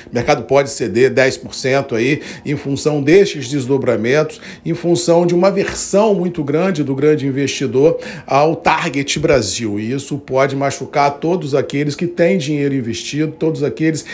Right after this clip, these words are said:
que apostaram aí no mercado financeiro, e a gente não sabe como vai ser o desenrolar, ah, dos próximos dias. Então eu acredito que a volatilidade, principalmente no mercado de câmbio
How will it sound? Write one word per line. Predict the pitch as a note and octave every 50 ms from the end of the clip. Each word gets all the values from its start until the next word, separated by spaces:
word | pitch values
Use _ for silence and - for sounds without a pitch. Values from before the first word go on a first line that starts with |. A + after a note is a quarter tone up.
| - - -
que | - - E3+
apostaram | E3+ E3 E3 E3 D3+ B2+ - - - E3 E3+ F3+ F3+ E3+ D3 C#3+ C#3 C3
aí | B2+ B2+ D3 C#3+ G#2 - - -
no | - D3 D#3
mercado | D3+ C#3+ - - - D3+ C#3+ C#3 C#3 C3+ C3+
financeiro, | - - C3+ B2+ A#2+ A2+ - - B2+ C3 C#3+ D#3 D#3+ D3+ - - - -
e | - C3+ D3+ D#3+
a | D3+
gente | B2 C#3+ D3+ D3 -
não | D#3 D#3+ D#3
sabe | D3 - D3+ D3 C#3+ C#3+ C#3+
como | - - E3 F3 F3
vai | E3 F3 D#3+ D3 B2
ser | - - - - D#3+ E3+
o | E3+ D#3
desenrolar, | C#3 D3 C3+ A#2+ D#3 D3 C3+ C#3+ C3 B2 C3 C3 C#3 C#3 C3+ - - - E3 - -
ah, | C3 C3+ C#3 C3+ C3
dos | C3 C#3 -
próximos | - - C#3 C#3 C3+ - D#3 D#3 D#3+ D3 B2+
dias. | C#3 C3 D3+ E3 F3 F3 F3+ E3+ - F3
Então | E3 - E3+ E3
eu | F3 F#3 F#3 F#3+
acredito | F#3 - - F3 F3+ D3+ C3 B2 B2 D3+ D#3+ D#3 D#3+ - E3+ D#3
que | - - D#3+ E3
a | E3 C#3+
volatilidade, | C3+ B2+ D3+ F3+ G#3+ A3+ G3 F3+ E3+ - - D#3+ D3+ D3 B2+ C#3 C#3 D3 D3+ D3+ C#3 C3 -
principalmente | - E3+ A3 A#3+ - - F#3+ - E3 D#3+ C#3+ C#3+ C#3+ C#3+ C#3 - D3
no | C#3+
mercado | C#3 C#3 B2+ - - C#3+ C#3 C#3 C#3+ C#3
de | C3 G#3+ A3+
câmbio | - - A3+ G#3+ G3 F#3 F3 D#3+ F3+ F#3+